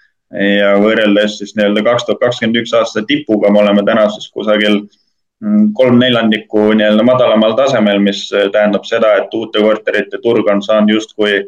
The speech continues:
müüdavate ühikute osas oluliselt tugevamalt pihta kui järelturg.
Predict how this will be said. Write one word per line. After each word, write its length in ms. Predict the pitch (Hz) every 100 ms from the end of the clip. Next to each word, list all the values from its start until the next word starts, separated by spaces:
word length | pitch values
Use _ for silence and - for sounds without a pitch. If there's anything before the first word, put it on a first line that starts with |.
| - _ _ _
müüdavate 480 | 113 107 104 101 117
ühikute 480 | 117 110 107 - 110
osas 160 | 110 107
oluliselt 560 | 117 113 107 104 101
tugevamalt 560 | 127 123 110 104 104 104
pihta 300 | 117 110 107
kui 240 | 107 107
järelturg. 640 | 120 139 117 101 110 107